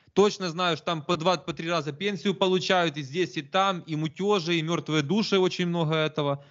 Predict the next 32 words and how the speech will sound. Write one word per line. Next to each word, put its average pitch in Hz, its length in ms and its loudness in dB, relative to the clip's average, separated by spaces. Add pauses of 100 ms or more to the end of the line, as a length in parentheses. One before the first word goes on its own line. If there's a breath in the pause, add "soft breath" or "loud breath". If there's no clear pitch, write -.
(560 soft breath)
После 214 300 2
аудита, 208 540 -2
я 156 160 4
так 147 180 -4
разговаривал, 139 460 -2
допустим, 135 340 -4
со 139 120 -4
специалистами, 175 720 2
и 127 60 4
здравый 147 320 2
смысл 143 440 -10
того, 131 220 -8
что - 160 -6
я 139 60 -2
видел 123 180 -2
цифр, 120 440 0
мне 127 160 0
подсказывает, 180 480 0
что 160 100 -4
их 170 100 -2
будет 151 140 -4
реальных 165 340 -2
восемь 147 260 -6
миллионов. 123 460 -4 (520)
Может 127 320 4
быть, 110 240 -4
с - 60 -20
учётом 107 320 -10
войны, 120 400 0
ужасов 98 380 -6
всех - 220 -10
этих. - 180 -12